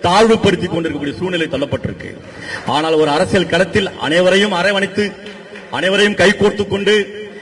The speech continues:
இந்த அரசியல் களத்தில் பயணிக்கக்கூடிய ஒரு மாமனிதன் தான் தொல் திருமாவளவன். இந்த தொல் திருமாவளவன் தன்னுடைய பிறந்தநாள் விழாவில், நான் அவரை சந்திக்கும் போது, அவருடைய சின்னம்மாவுக்கு உடல்நிலை சரியில்லை என்று சொல்லும் போது,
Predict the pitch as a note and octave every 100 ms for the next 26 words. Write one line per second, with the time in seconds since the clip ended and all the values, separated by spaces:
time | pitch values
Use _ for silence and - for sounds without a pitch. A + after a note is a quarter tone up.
0 | - D#3 E3+ D#3+ G3+ G#3 F#3 F#3+ G3 F#3
1 | E3+ - E3+ G3+ F#3 E3+ F3+ E3 C#3 D3
2 | D#3 E3 G3+ G#3 G3+ F#3+ F3+ F3 F3 E3
3 | E3 - - - D#3 E3+ E3 D#3 D#3 D3
4 | C3 A#2+ A2 G2+ - - - - - E3
5 | F3 E3 F3 G#3+ G3+ G3+ G#3+ G#3 G3+ G3
6 | G#3 - E3+ F#3+ F3 E3+ G#3 G#3 G3+ F3
7 | F#3 G3+ F#3+ G3 - - - E3 F#3+ F3+
8 | E3+ E3+ G#3 A#3 G#3 G3+ G3+ G3 E3+ F3
9 | G#3 G#3 G3+ F#3+ E3+ G#3 G3+ G3 E3+ F3+
10 | G3 F#3 F3 D3+ F#3 F#3+ F#3 G#3